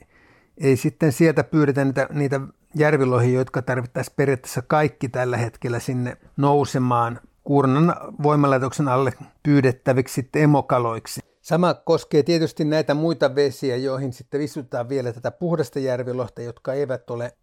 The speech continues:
eivät ole käytännössä sitä Vuoksen vesistön niinku pääallassysteemiä, eli Kuolimot ja, ja Korpijärvet ja mitä. Tässä on nyt muita näitä sitten,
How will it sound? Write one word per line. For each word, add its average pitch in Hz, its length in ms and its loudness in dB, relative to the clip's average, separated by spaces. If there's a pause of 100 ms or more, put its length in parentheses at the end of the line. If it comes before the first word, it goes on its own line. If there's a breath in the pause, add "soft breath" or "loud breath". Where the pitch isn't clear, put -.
(120)
eivät 156 360 2
ole 139 140 2
käytännössä 139 500 0
sitä 131 200 -4
Vuoksen 147 480 0 (520)
vesistön 123 440 -6
niinku 123 180 -10
pääallassysteemiä, 127 1400 0
eli 120 200 -10 (880)
Kuolimot 131 640 0
ja, 127 220 0 (360)
ja 120 200 -8 (320 loud breath)
Korpijärvet 127 800 2
ja 131 80 4
mitä. 127 300 2
Tässä 131 220 0
on 160 40 4
nyt 135 100 0
muita 147 300 4
näitä 131 320 2
sitten, - 360 -6